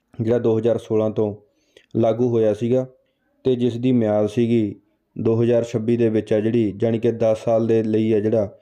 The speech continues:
ਉਹ ਸੱਤਵਾਂ ਪੇ ਕਮਿਸ਼ਨ ਸੀਗਾ ਕੇਂਦਰ ਸਰਕਾਰ ਵੱਲੋਂ ਲਾਗੂ ਕੀਤਾ ਗਿਆ ਸੀਗਾ ਤੇ ਇਸ ਦੀ ਮਿਆਦ ਦੋ ਹਜ਼ਾਰ ਛੱਬੀ ਦੇ ਵਿੱਚ ਆ ਜਿਹੜੀ ਪੂਰਨ, ਪੂਰੀ ਹੋ ਰਹੀ ਆ। ਸੋ ਉਸ ਤੋਂ ਪਹਿਲਾਂ ਜਿਹੜਾ ਕੇਂਦਰ ਸਰਕਾਰ ਵੱਲੋਂ ਆ ਜਿਹੜਾ ਆਪਣਾ ਪੇ ਕਮਿਸ਼ਨ ਆ ਜਿਹੜਾ ਗਠਿਤ ਕਰਨ ਦੀ ਆ ਜਿਹੜੀ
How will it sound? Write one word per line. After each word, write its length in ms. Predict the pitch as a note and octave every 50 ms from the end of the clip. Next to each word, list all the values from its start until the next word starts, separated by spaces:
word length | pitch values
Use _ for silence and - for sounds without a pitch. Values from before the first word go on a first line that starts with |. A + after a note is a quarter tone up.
| _ _ _ _ _ _ -
ਉਹ 60 | C3+
ਸੱਤਵਾਂ 360 | - B2+ - - C3+ C3+ C3+
ਪੇ 180 | C3+ - A#2+ A#2
ਕਮਿਸ਼ਨ 420 | A#2 A2+ A2+ A2 - - A#2 A2+
ਸੀਗਾ 300 | G2+ A2 A2+ A2 A2 G2+ G2
ਕੇਂਦਰ 320 | - - A2+ A2+ A2 G#2+
ਸਰਕਾਰ 400 | G2+ - - G#2 - - G#2+ G#2
ਵੱਲੋਂ 320 | G#2 G#2+ A2 A2 G#2+ G2+ G2 - _ _ _ _ _ _ _ _ _ _
ਲਾਗੂ 340 | A2 A2 A2+ A2+ A#2 B2 A#2
ਕੀਤਾ 320 | A#2 - G#2+ - - A2
ਗਿਆ 200 | G#2+ A2 A#2 A2
ਸੀਗਾ 340 | G#2 - B2 A#2 B2+ A#2+ A#2+ - _ _ _ _ _ _ _ _ _ -
ਤੇ 140 | A#2+ B2
ਇਸ 100 | A#2+ A2+ A#2+
ਦੀ 100 | B2+ B2+
ਮਿਆਦ 300 | B2 A#2 A2+ A2+ A2 A#2
ਦੋ 220 | A2+ A#2 A#2 A2+ A2+
ਹਜ਼ਾਰ 160 | A#2 A#2 A2+
ਛੱਬੀ 300 | A#2 - A#2 G#2+ A2+ A2+
ਦੇ 120 | A2+ A2
ਵਿੱਚ 220 | G#2+ G#2+ G2+ - A2
ਆ 60 | G#2
ਜਿਹੜੀ 180 | G#2 G#2 A#2 A#2
ਪੂਰਨ, 460 | - - A#2 A2+ G#2+ A2 G#2+ G#2+ G#2+ - - _ _ _ _
ਪੂਰੀ 240 | - A#2 A2+ A#2 A2
ਹੋ 140 | G#2+ A2+ G#2
ਰਹੀ 180 | G#2+ G2 F#2+
ਆ। 100 | F2+ F2 - _ _ _ _ _ _ _ _ _
ਸੋ 160 | - C3+ C3+
ਉਸ 80 | C3+ C3+
ਤੋਂ 180 | - - D3 B2+
ਪਹਿਲਾਂ 340 | - B2 A#2 B2 B2+ B2+
ਜਿਹੜਾ 180 | A#2+ B2 B2 B2
ਕੇਂਦਰ 400 | B2 - B2 A#2+ A#2+ A#2 B2 B2+ B2 A#2+ A#2+ A#2 - - _ _ _
ਸਰਕਾਰ 440 | _ - B2+ A#2 - - A2 A2 A2
ਵੱਲੋਂ 280 | G#2+ A2+ A2+ A2+ A2+ A2+
ਆ 40 | A2
ਜਿਹੜਾ 320 | A2+ A#2 A#2 A2 G2+ G2+ - _ _ _ _ _ _ _ _ _ _ _
ਆਪਣਾ 280 | - A2+ A2+ B2+ B2+ B2
ਪੇ 240 | B2 - B2 B2 A#2+
ਕਮਿਸ਼ਨ 380 | A#2+ A#2+ A#2 A2 - B2+ A#2
ਆ 60 | A#2
ਜਿਹੜਾ 180 | A2+ A2+ A#2+ A#2+
ਗਠਿਤ 280 | A2+ A#2 G#2 - - -
ਕਰਨ 280 | - - A2+ G#2+ A2 A2+
ਦੀ 100 | A2+ A2+
ਆ 60 | A2
ਜਿਹੜੀ 320 | G#2 G#2+ G#2+ A2+ A2 G#2